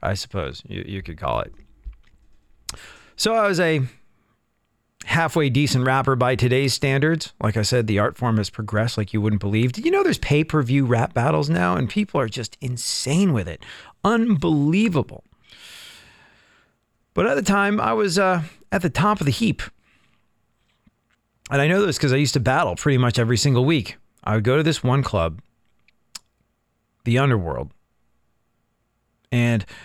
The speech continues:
or was it the Underworld? I can't remember. It was, it was a Tottenham Court Road stop on the Tube. What was that place called? I, I don't know. Unless you were in London, uh, in the nineties, then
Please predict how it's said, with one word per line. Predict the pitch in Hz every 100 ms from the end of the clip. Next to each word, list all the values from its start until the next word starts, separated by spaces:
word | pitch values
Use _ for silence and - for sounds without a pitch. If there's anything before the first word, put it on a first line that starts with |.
| - - _ _ -
or | 151
was | 190
it | 262
the | 226
Underworld? | 226 220 233 220
I | -
can't | - 220
remember. | 135 156 165
It |
was, | 165 - - 165 -
it | -
was | - 156
a |
Tottenham | - - - 185
Court | - 175 -
Road | 127 127
stop | - - 60 -
on | 78 98
the |
Tube. | 98 - 117 82 - -
What | 143 -
was | 113
that | -
place | - 90 -
called? | - - -
I, | 160 -
I | 139
don't | 101 78
know. | - - _ _ _ - - - -
Unless | 143 156 131
you | 156
were | 131
in | 127 123
London, | 117 117 107 120 - _ - - - -
uh, | 117
in | 107 131
the | 113
nineties, | 117 117 110 107 123
then | 107